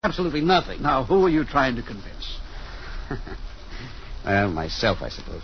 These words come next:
Speaker 2: Lewis, you've had your share of glory. First skipper to reach the moon back in nineteen sixty-two. You could have retired.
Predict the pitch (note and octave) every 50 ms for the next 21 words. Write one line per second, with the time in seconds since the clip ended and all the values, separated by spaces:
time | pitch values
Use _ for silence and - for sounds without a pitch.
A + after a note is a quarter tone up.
0 | - - - C#3 F3 F#3+ F#3 F3+ E3 A2+ B2 E3 E3+ D3 C3 B2 C3+ C3 C3+ A2+
1 | B2+ C3+ C3+ B2+ A#2 - D3 C#3 C3+ C3 B2+ B2 A#2 B2 C3+ C#3 D3+ E3+ E3+ D3+
2 | - - D#3 F3 F3 D3 - - - - - - F3 F3+ F3+ D#3+ D#3+ E3 E3+ F3+
3 | - - E3 D#3+ F3 F#3 F#3+ G3+ G3 F3+ C3 C3+ C3+ - C3 C3 C3+ C3 C#3 D#3+
4 | C#3+ A#2 - G3 F3 E3+ E3 D#3+ D#3 D3 C3 - - E3 - - D#3 - - D#3+
5 | E3+ F#3+ G#3 A3 A3+ E3+ - - - C#3 C#3 F#3 - - - A#3 B3 B3+ A#3+ G#3+
6 | E3 A2+